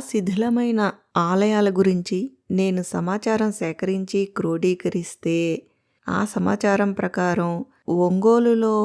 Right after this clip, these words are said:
బాప్టిస్టు చర్చికి, వాళ్ళ మిషన్ భవన నిర్మాణానికి ఉపయోగించిన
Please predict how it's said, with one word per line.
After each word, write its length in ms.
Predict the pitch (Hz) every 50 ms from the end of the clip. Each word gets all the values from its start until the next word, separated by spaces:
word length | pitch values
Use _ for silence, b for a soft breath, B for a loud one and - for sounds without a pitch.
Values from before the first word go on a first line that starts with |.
| - - _ -
బాప్టిస్టు 640 | 185 185 170 165 175 - - - 208 202 - - 208
చర్చికి, 540 | 196 - 196 190 - - - - - 202 208 226 294 294 - _ _ _ _ -
వాళ్ళ 440 | 170 170 180 185 185 180 185 180 180 175 175 170 - - _ _ -
మిషన్ 400 | 175 185 180 - - 226 240 233 214
భవన 360 | - 208 196 202 208 202 196
నిర్మాణానికి 840 | 196 185 180 170 165 170 175 185 190 190 190 190 185 185 - 196 196
ఉపయోగించిన 760 | 190 185 - - 185 185 180 170 180 170 175 170 - 175